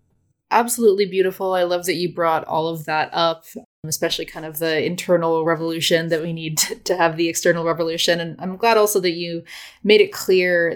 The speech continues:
that, you know, you don't have to be wealthy to give. You don't have to be anything to be able to give, right? I think a lot of people, because of the overwhelming nature of, of everything that we're fighting, we can have a lot of anxiety around what can I give and just feeling like we don't have anything to give.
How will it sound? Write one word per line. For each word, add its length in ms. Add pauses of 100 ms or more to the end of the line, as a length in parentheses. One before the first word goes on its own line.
that, 500
you 60
know, 80
you 140
don't 320
have 240
to 80
be 800
wealthy 420
to 140
give. 500
You 100
don't 180
have 180
to 340 (120)
be 160
anything 420
to 100
be 120
able 180
to 140
give, 420
right? 220
I 100
think 220
a 60
lot 180
of 120
people, 720
because 580
of 200
the 480 (180)
overwhelming 600
nature 480
of, 200
of 200
everything 380
that 140
we're 120
fighting, 760
we 120
can 120
have 180
a 60
lot 160
of 80
anxiety 580
around 540
what 200
can 160
I 100
give 320
and 100
just 180
feeling 240
like 180
we 60
don't 160
have 280
anything 300
to 80
give. 420